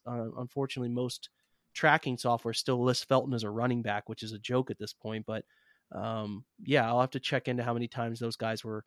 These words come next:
were both on the field. So that wraps offense. I mean, I thought, again, thirty-eight minutes of ball control, seventy-four plays, four point eight yards per on seventy-four plays, two seventeen rushing. That's what you want. You all, uh, you know, you,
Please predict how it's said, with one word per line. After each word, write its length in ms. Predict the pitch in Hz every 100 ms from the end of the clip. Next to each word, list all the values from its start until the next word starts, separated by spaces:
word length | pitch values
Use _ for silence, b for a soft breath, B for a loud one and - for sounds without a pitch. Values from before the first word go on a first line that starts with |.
| _ _ _ -
were 100 | 139
both 280 | 147 147 147
on 80 | 127
the 60 |
field. 380 | - 120 113 110
So 280 | - 135 110 _ _ _ _ - -
that 180 | 190 233
wraps 260 | 220 160
offense. 640 | 151 151 165 147 143 - - _
I 80 | 147
mean, 140 | 156
I 140 | 151 170
thought, 220 | 190 165
again, 400 | 135 139 131 120 - _ _ _ _ _ -
thirty-eight 380 | 170 180 175 156
minutes 260 | 156 156
of 100 | 143
ball 220 | 131 139 147
control, 540 | 156 143 151 143 139
seventy-four 640 | - - 165 175 151 156 135
plays, 380 | - 135 135
four 240 | - 156 180
point 280 | - 165 151
eight 120 | 135
yards 300 | 131 131 131
per 440 | - - 170 147
on 140 | 120 117
seventy-four 540 | 131 123 123 - 120
plays, 400 | - 123 120 117 - _ _ _ _
two 120 | 160
seventeen 480 | 147 165 151 - 143
rushing. 380 | 139 139 147 131
That's 220 | 147 -
what 120 | 220
you 60 | 170
want. 220 | 170 117
You 120 | 127
all, 260 | 147 185 170 _ 175
uh, 40 | 139 156 170 175
you 120 | 160
know, 80 | 147
you, 260 | 139 135